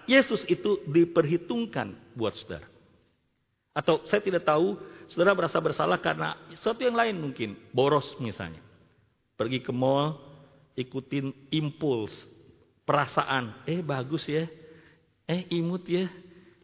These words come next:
eh gemoy ya, mungkin apapun namanya lah saudara ya, saudara belanja, tapi sesuatu barang yang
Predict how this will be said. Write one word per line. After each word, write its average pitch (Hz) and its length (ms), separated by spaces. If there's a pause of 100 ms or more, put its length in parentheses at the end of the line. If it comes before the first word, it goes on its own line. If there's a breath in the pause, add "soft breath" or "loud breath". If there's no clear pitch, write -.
eh 175 160
gemoy 160 540
ya, 165 100
mungkin 123 160
apapun 127 540
namanya 123 400
lah - 20
saudara 104 320
ya, 107 160
saudara 113 240
belanja, 110 720
tapi 247 400
sesuatu 131 540
barang 127 580
yang 175 140